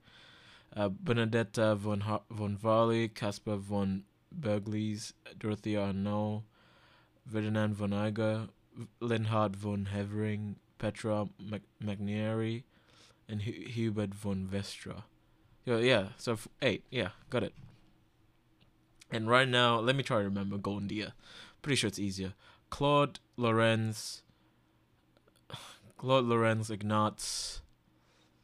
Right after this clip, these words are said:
Ignatz, uh, Hilda, F-, Hilda, Raphael,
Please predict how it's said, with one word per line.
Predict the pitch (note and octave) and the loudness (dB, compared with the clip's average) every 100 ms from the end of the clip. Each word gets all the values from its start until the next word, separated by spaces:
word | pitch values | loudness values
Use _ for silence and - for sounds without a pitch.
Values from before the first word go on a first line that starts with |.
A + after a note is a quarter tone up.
| _ _ _ _ _ _ _ _ _ _ _ _ _ _ - | _ _ _ _ _ _ _ _ _ _ _ _ _ _ -14
Ignatz, | A2 G2+ G2+ G2+ G2 - | -8 -4 -2 -2 -4 -4
uh, | F#2+ | -6
Hilda, | F#2+ G#2+ G#2+ G2+ G#2 G2+ G2+ G2 - _ _ _ _ _ _ _ _ _ _ _ _ _ _ _ _ _ _ _ - | -2 0 0 0 0 2 0 -2 -12 _ _ _ _ _ _ _ _ _ _ _ _ _ _ _ _ _ _ _ -18
F-, | - - - - - - | -16 -16 -16 -18 -18 -16
Hilda, | A2+ - A2+ A2 G#2 G#2+ G#2 G#2 - | -10 -4 -2 0 0 0 2 0 -4
Raphael, | G#2 G#2+ G#2 G#2 G2 G2 G2 G2 G2+ | 0 2 2 0 0 0 0 0 -2